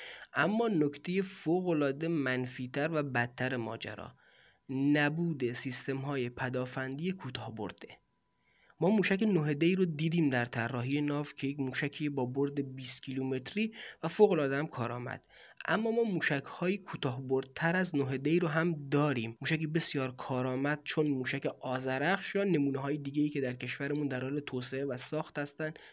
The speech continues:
یا عملیاتی هستن. حال که قرار بر اینه که موشک نه دی به شکل مایل پرتاب به کارگیری بشه، چرا نمونه‌هایی از موشک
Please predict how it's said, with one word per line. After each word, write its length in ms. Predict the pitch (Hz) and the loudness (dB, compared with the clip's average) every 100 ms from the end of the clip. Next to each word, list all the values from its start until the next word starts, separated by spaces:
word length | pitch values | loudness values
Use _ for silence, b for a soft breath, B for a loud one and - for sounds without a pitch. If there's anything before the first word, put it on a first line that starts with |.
| - | 2
یا 160 | 147 | 4
عملیاتی 540 | 160 135 117 113 117 117 | 6 4 2 2 -2 -6
هستن. 360 | - - - - _ _ _ - | -4 -6 -6 -16 _ _ _ -6
حال 220 | - 190 | 2 2
که 140 | 220 220 | 2 0
قرار 380 | - 147 175 | 2 2 2
بر 140 | 175 147 | 2 2
اینه 200 | 170 190 | 2 2
که 120 | 185 | 2
موشک 340 | 143 135 165 | 2 0 0
نه 260 | 180 143 139 | 2 2 0
دی 160 | 151 165 | 0 -2
به 100 | 147 | -2
شکل 240 | 160 180 | -2 0
مایل 460 | 165 143 135 131 127 | 2 2 0 -2 -2
پرتاب 500 | 135 131 - 165 143 | -2 -2 -2 -2 -2
به 60 | |
کارگیری 540 | 127 131 127 135 135 131 | -4 -2 -2 -4 -4 -2
بشه، 440 | 135 - 190 190 B B B | 2 2 2 0 B B B
چرا 220 | - 226 | 4 6
نمونه‌هایی 640 | 240 175 160 151 151 180 208 | 6 4 6 4 4 4 4
از 140 | 165 | 2
موشک 260 | 135 170 | 0 2